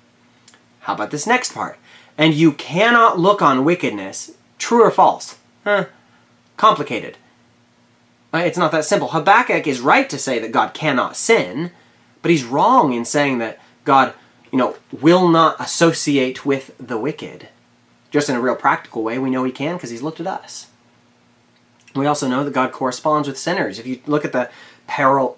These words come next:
parallel story about God's justice and look at Job,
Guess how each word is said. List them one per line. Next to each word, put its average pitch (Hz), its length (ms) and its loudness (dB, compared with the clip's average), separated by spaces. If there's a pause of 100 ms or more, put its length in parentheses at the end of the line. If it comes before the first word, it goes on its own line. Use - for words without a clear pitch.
parallel 143 480 2
story 131 460 -4
about 104 240 -4
God's 113 260 -2
justice 123 580 -6
and 101 160 -12 (520)
look - 100 -10
at - 120 -8
Job, 123 480 -2